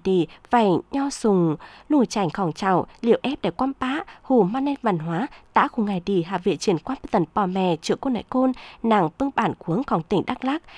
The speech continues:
ngài đi hay là vị Hà Tim, cánh, lò tỏi năm tỷ xưa còn là vị triển quan, bò mè, lò tỏi năm tỷ xưa bưng luông đang chính sách khổng đảng, pháp luật của nước.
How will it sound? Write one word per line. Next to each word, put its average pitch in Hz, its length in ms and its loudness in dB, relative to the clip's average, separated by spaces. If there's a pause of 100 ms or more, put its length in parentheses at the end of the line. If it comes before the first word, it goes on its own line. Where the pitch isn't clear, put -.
(160)
ngài 226 240 2
đi 214 180 0
hay 185 140 -4
là 196 180 0
vị 190 120 -2
Hà 190 220 -4
Tim, 269 340 0 (400)
cánh, 185 380 2 (280)
lò 214 240 0
tỏi - 300 -2
năm 277 120 -2
tỷ 151 200 -2
xưa - 160 -8
còn 196 160 -4
là 180 160 -2
vị 185 160 0
triển 175 300 -2
quan, 254 280 -2 (300)
bò 233 140 4
mè, 202 420 -2 (200)
lò 208 120 0
tỏi 196 200 -2
năm 254 160 -4
tỷ 175 220 -2
xưa 262 300 -6
bưng 254 100 -2
luông 254 180 -4
đang 254 180 -4
chính 175 160 -4
sách - 200 -8
khổng 170 260 -4
đảng, 180 220 -2
pháp 277 260 -10
luật 190 160 -2
của 151 220 -4
nước. 277 320 0